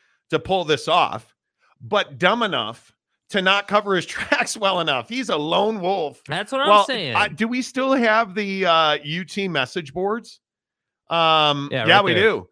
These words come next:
Speaker 1: Look, uh, and you guys remember this. We showed you this last week. I'll go back to this one here. Look at December, look at December first, twenty twenty-two,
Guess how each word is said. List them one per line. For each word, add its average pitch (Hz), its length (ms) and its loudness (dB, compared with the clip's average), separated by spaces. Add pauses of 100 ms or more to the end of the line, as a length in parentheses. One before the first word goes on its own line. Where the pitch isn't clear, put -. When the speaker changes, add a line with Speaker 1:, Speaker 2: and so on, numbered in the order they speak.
(280)
Speaker 1:
Look, 202 220 0
uh, 196 160 0
and 190 260 -2
you 208 120 -8
guys 226 240 2
remember 220 240 -4
this. 190 200 -4
We 180 100 -8
showed 196 300 -4
you 160 60 -8
this 185 240 -6
last 175 320 0
week. 196 180 -4
I'll 170 100 4
go 185 100 -6
back 160 220 0
to - 100 -14
this 156 200 -8
one 151 140 -4
here. 160 300 -2 (280)
Look 202 220 -2
at 277 160 -6
December, 208 840 -2
look 175 220 -2
at 220 140 -4
December 196 640 -2
first, 190 440 -4
twenty 170 300 -6
twenty-two, 156 680 -8